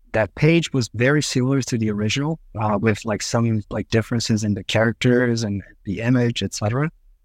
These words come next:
But it, it was, uh, controlled by a fraudster.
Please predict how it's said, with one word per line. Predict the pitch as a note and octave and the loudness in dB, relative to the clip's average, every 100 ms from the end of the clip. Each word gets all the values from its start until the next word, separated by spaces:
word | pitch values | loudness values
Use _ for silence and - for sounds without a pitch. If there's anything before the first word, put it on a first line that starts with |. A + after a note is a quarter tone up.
| _ | _
But | A2+ A2 - | 2 2 2
it, | A2+ - | -2 2
it | A2 | 0
was, | A2 A2 G#2 - - | 2 0 -2 -6 -6
uh, | G#2+ G2+ | -4 0
controlled | - A2 A#2+ G#2 | 0 2 2 2
by | G#2 | 0
a | G2 | 0
fraudster. | - - - - | -4 -8 -8 -8